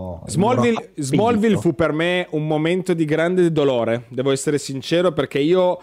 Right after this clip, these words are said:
Speaker 2: guardavo ai tempi su Rai due, c'era Lois e Clark, le avventure di Superman, che era questa, questo telefilm su Superman.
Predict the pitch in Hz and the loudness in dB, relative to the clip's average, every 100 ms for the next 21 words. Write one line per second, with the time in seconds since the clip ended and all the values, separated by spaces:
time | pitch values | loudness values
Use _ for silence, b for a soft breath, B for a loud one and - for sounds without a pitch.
0 | B B B B - 143 143 143 143 147 | B B B B -2 -2 0 0 0 0
1 | 147 151 143 135 - 151 147 160 160 147 | 0 0 0 -2 -4 -6 -4 -2 0 0
2 | 147 143 139 147 147 147 - 120 120 120 | 2 2 4 4 4 2 0 0 0 -2
3 | - 127 139 170 - 147 135 135 143 135 | -4 -2 2 2 0 -2 -2 -2 -4 -2
4 | 120 113 117 113 131 135 117 - 104 113 | -4 -2 -6 -4 -4 -4 -8 -12 -10 -8
5 | 104 104 104 101 107 107 110 107 - 113 | -8 -10 -10 -10 -8 -8 -8 -10 -6 -6
6 | 107 113 117 - 120 117 - 127 131 127 | -6 -10 -10 -4 -2 -2 -2 -2 -2 -6
7 | - 107 117 104 120 127 135 143 | -8 -12 -8 -4 -4 -2 -4 -4